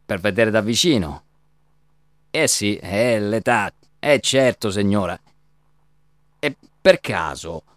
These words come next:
suo marito degli occhiali con una montatura antica d'oro tiene? Non le risulta, eh, non le risulta, ma sicura è, signora? Mai visti, e va bene,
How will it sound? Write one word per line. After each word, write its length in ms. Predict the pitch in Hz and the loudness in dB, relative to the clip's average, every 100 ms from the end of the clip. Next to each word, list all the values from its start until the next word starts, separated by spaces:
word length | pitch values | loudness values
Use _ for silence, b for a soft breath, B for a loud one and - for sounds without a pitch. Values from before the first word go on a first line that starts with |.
| _ _ _ | _ _ _
suo 240 | - 160 190 | -4 2 4
marito 480 | 165 113 110 104 | 4 4 2 0
degli 280 | 101 117 120 | 0 -2 0
occhiali 580 | 113 - - 117 123 120 | 0 -2 -2 2 4 4
con 140 | 110 | 2
una 160 | 110 110 | 2 2
montatura 680 | 110 110 107 95 - 104 104 | 2 2 0 -2 -2 -4 -2
antica 500 | 92 85 87 110 98 | -2 -4 -8 -4 -4
d'oro 520 | 92 107 123 131 85 | 0 4 6 6 2
tiene? 680 | 80 87 101 - 90 71 - _ _ _ _ _ _ _ _ _ _ _ _ _ _ _ _ _ _ _ | -6 -6 -2 0 -2 -4 -14 _ _ _ _ _ _ _ _ _ _ _ _ _ _ _ _ _ _ _
Non 240 | - 131 143 | -4 0 2
le 220 | 135 135 | 4 4
risulta, 960 | 139 127 120 117 107 - 110 107 127 104 | 4 2 2 2 0 -2 -2 -2 -4 -4
eh, 60 | |
non 200 | 101 113 | -2 0
le 120 | 123 123 | 2 2
risulta, 300 | 117 123 117 | 0 0 2
ma 120 | 135 | 4
sicura 560 | - 127 123 190 175 | 4 4 8 10 12
è, 160 | 139 147 | 12 8
signora? 760 | - 160 139 123 135 85 71 - _ _ _ _ _ _ _ _ _ _ _ _ _ _ _ _ _ _ _ _ - | 8 4 6 4 4 2 -4 -10 _ _ _ _ _ _ _ _ _ _ _ _ _ _ _ _ _ _ _ _ -4
Mai 480 | 104 139 175 160 | 4 6 8 6
visti, 480 | 123 98 78 - 71 | 4 2 -2 -6 -8
e 160 | - 175 | -8 -4
va 140 | 135 | -4
bene, 420 | 87 - - - | -4 -8 -10 -12